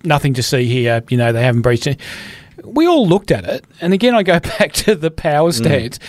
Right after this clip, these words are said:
Speaker 1: and you go, "No, that's weird."
Speaker 2: You know what I think of when I think of twenty seventeen grand final? I
Speaker 1: What?
Speaker 2: think of Richmond's win, breaking a drought, and the power stance.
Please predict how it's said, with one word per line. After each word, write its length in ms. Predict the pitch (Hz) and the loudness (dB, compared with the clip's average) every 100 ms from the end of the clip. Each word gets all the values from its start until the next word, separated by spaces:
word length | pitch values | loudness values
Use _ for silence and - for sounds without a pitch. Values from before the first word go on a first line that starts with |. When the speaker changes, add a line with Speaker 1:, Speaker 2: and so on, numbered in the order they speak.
| - - | -14 -2
Speaker 1:
and 140 | 196 | 0
you 80 | 196 | 2
go, 240 | 196 190 | 4 2
"No, 400 | 202 226 233 226 | 2 2 4 4
that's 240 | 240 226 139 | 2 0 -4
weird." 400 | 131 117 107 104 | -6 -4 -4 0
Speaker 2:
You 80 | |
know 80 | 302 | 2
what 100 | 370 | 4
I 60 | 294 | 2
think 300 | - 147 151 | 2 2 4
of 120 | 147 | 4
when 80 | 143 | 2
I 60 | 131 | 0
think 240 | 139 127 | 0 -4
of 60 | 123 | -2
twenty 260 | 131 123 | 0 0
seventeen 420 | 113 120 110 107 | 0 0 2 0
grand 200 | 101 104 | 2 2
final? 460 | 98 107 104 147 226 _ _ - | 2 2 4 2 -2 _ _ 0
I 60 | |
Speaker 1:
What? 100 | 151 | 0
Speaker 2:
think 140 | 185 175 | 2 0
of 140 | 143 | 0
Richmond's 480 | 131 165 - 143 113 | 0 -2 -2 -4 -2
win, 400 | 117 139 117 165 175 | 0 0 0 -4 -2
breaking 400 | 135 127 - 113 | 2 2 0 -4
a 60 | 98 | -2
drought, 360 | 123 120 120 - | 2 4 2 0
and 140 | 156 | -2
the 60 | 160 | 0
power 320 | - 175 226 | 0 2 2
stance. 580 | 220 139 90 69 - - | 0 -2 -4 -6 -10 -10